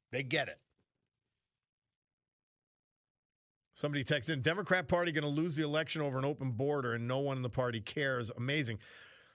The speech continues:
See, here's the thing. They're so devoted to their sick, twisted ideology, a portion of which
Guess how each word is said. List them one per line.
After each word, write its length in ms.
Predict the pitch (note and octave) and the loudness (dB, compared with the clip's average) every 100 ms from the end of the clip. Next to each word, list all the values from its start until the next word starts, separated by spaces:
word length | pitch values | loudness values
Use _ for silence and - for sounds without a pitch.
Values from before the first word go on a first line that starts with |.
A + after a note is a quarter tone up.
| _ - _ _ | _ -20 _ _
See, 420 | - - B3+ G#3+ - - - - - - - | -2 2 2 0 -8 -16 -16 -20 -20 -20 -16
here's 460 | - - D4 D#4+ G3 | -6 0 2 2 2
the 160 | E3+ D#3 | 0 0
thing. 440 | - F3+ G#2+ D2 - _ _ _ _ _ _ _ _ _ _ _ _ _ - - - | 2 2 2 -8 -20 _ _ _ _ _ _ _ _ _ _ _ _ _ -20 -20 -6
They're 200 | C3 F#3+ | 0 2
so 500 | F3+ - - C4 D4 | 2 2 6 6 4
devoted 840 | B3+ B3+ A3 D3 D#3+ G#3+ G3 E3+ D3 | 2 0 0 2 4 4 4 0 0
to 100 | E3 | 0
their 220 | D3+ D3+ | 2 2
sick, 500 | - - B3 B3 - | 2 2 4 2 0
twisted 540 | - G3+ G#3 - F#3 - | 0 2 2 2 0 4
ideology, 920 | E3+ E3 D#3+ D#3 D3+ C3+ G#2 F2+ D2+ _ _ _ _ _ _ _ _ _ _ _ _ _ _ | 4 4 4 4 4 0 -2 -6 -10 _ _ _ _ _ _ _ _ _ _ _ _ _ _
a 100 | C#3+ | 0
portion 640 | - - B3 C#4+ - A#3 G#3+ | 4 6 6 4 2 -2 0
of 240 | F#3 D#3 | 0 2
which 680 | C#3 F3 D#3 A2 - - | 2 2 2 -2 -4 -6